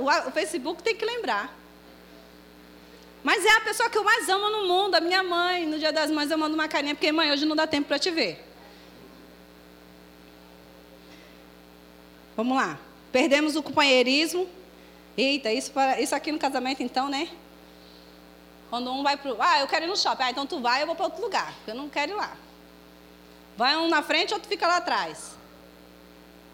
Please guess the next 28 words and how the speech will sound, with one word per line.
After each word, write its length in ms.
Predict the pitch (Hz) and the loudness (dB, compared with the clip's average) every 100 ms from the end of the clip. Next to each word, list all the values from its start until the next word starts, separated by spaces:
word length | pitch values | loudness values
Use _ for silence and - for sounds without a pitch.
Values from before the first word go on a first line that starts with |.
| - - | -20 -10
Não 80 | 214 | -2
é 80 | 240 | -2
assim? 320 | 233 254 349 - - - - - - - - - - - - - - - - - - - | -2 -4 -6 -8 -20 -20 -20 -20 -20 -20 -20 -20 -20 -20 -20 -20 -20 -20 -20 -20 -14 -2
Irmãos, 240 | 339 349 | 0 2
a 40 | |
gente 160 | 392 381 | 0 2
vê 140 | 294 | 2
isso 200 | 302 320 | 2 0
na, 220 | 302 285 247 | -2 -2 -2
em 60 | |
todas 260 | 285 311 392 | -2 -2 0
as 140 | 427 | 0
igrejas. 420 | 427 294 196 160 131 | 0 0 -2 -4 -12
Às 140 | 185 190 | -12 -4
vezes, 180 | 262 302 | -2 2
a, 200 | 330 320 | 0 0
um 120 | 311 | -2
tá 140 | 381 | 0
conversando, 480 | 370 311 311 311 311 | 0 2 0 0 -2
o 40 | 330 | 0
outro 140 | 330 | -2
tá 100 | 294 | 0
lá 160 | 294 392 | 2 0
no 80 | 453 | -2
outro 160 | 453 | 0
lado 160 | 370 349 | 0 0
do 80 | 349 | -2
mundo. 360 | 269 202 160 | -4 -4 -8